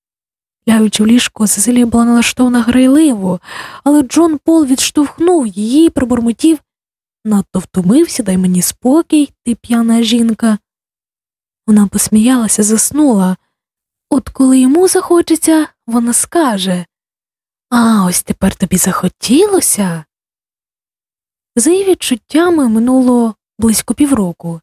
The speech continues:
Її збентеження все зростало. Але щоразу, коли їй на думку приходило:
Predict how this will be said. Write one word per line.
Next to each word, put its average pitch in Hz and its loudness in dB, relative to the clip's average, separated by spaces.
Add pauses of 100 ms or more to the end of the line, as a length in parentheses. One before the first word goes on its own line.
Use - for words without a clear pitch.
(720)
Її 226 2
збентеження 240 0
все 247 -2
зростало. 175 -4 (720)
Але 302 2
щоразу, 294 0
коли 294 2
їй 285 2
на 285 -2
думку 302 -4
приходило: 285 0